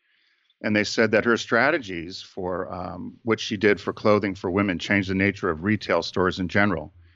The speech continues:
And they give some examples. They said, for example, she insisted that her line of clothing be displayed separately in department stores to make it look like it was its own department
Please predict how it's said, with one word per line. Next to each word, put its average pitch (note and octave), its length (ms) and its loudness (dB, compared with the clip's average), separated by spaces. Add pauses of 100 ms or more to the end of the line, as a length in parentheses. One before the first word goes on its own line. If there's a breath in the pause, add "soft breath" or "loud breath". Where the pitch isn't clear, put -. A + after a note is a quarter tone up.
(180)
And F#2+ 80 -4
they F2 60 -2
give F#2 180 0
some F#2 160 -2
examples. F2+ 460 -2
They F#2+ 80 -2
said, F2+ 240 -4
for A#2 160 4
example, G#2+ 420 0
she - 220 -10
insisted A2+ 840 0
that G#2+ 140 2
her C3+ 180 4
line B2+ 220 4
of G#2 80 2
clothing A2 480 2
be E2+ 140 -8
displayed G2 460 -2
separately A2+ 480 -2
in E2 100 -6
department G2+ 500 -2
stores E2 580 -6 (520)
to A2 80 0
make G#2 180 4
it G#2+ 120 -2
look A2 180 0
like G#2+ 180 2
it G2 160 -4
was F2+ 160 -4
its F2+ 260 -6
own G2+ 200 0
department F#2+ 640 -2